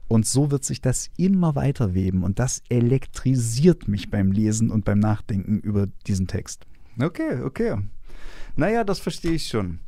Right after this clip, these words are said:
Speaker 2: Also, wenn ich jetzt vielleicht noch so ein, so ein klein abschließendes Fazit
Speaker 1: Mhm.
Speaker 2: sagen kann. Interessant fand ich, dass du noch mal diese Verbindung zu Kafka gezogen
Speaker 1: Mhm.
Speaker 2: hast.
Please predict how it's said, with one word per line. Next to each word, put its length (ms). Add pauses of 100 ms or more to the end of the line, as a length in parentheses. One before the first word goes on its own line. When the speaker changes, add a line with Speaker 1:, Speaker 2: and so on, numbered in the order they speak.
(560)
Speaker 2:
Also, 320
wenn 100
ich 140
jetzt 160
vielleicht 320
noch 180
so 140
ein, 160
so 140
ein 60
klein 320
abschließendes 680
Fazit 680
Speaker 1:
Mhm. 60
Speaker 2:
sagen 300
kann. 200 (640)
Interessant 580
fand 320
ich, 220
dass 240
du 160
noch 200
mal 140
diese 240
Verbindung 420
zu 140
Kafka 400
gezogen 540
Speaker 1:
Mhm. 40
Speaker 2:
hast. 200